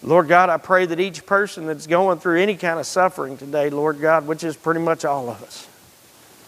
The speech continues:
that you would, you would give us the faith, that you would give us your grace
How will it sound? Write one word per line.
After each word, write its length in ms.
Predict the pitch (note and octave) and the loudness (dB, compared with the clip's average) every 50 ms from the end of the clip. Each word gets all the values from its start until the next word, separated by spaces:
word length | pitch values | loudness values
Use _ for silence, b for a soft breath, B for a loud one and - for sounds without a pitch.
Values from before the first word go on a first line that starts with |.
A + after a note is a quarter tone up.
| - - - - _ - - _ _ _ _ _ _ _ - - - - - - _ _ _ - | -20 -20 -20 -20 _ -20 -20 _ _ _ _ _ _ _ -20 -20 -20 -20 -20 -20 _ _ _ -10
that 180 | C3+ C#3+ C3 - | -8 -8 -4 -4
you 140 | E3+ E3+ D#3 | -2 0 0
would, 160 | D3+ C3+ B2 - - - - D#3 | 0 -2 -2 -6 -20 -18 -12 -8
you 180 | D3 E3+ E3+ | -4 -2 0
would 160 | D#3 D#3 C3+ | 0 -2 -2
give 240 | C3 D3+ F3+ F3 D3 | 0 0 0 2 2
us 180 | D#3 C#3+ - - | 0 -4 -4 -6
the 140 | - C#3+ B2 | -8 -8 -10
faith, 760 | - - - - D#3+ D3+ D3 C#3 B2 A2 - - - - - - - - - _ _ _ _ - _ _ _ _ _ _ _ - _ _ _ _ _ _ _ _ _ _ _ _ _ _ - - _ | -10 -10 -4 0 0 2 2 0 -4 -10 -14 -20 -20 -20 -20 -20 -20 -20 -20 _ _ _ _ -20 _ _ _ _ _ _ _ -20 _ _ _ _ _ _ _ _ _ _ _ _ _ _ -20 -14 _
that 240 | - D3 C3+ - - | -8 -8 -6 -4 -4
you 80 | F#3 F3 | -2 -2
would 160 | E3 C#3 C#3 | -2 -2 0
give 180 | E3 F3 E3 | 0 0 0
us 160 | D#3 C3+ - - | 0 -2 -4 -4
your 120 | D#3 C3+ | -6 -8
grace 800 | C3 B2+ C3+ C#3+ D3+ E3 D#3+ D3 C3+ A#2 - - - - - - | -6 -4 -2 0 0 2 0 0 -2 -6 -10 -12 -14 -14 -16 -20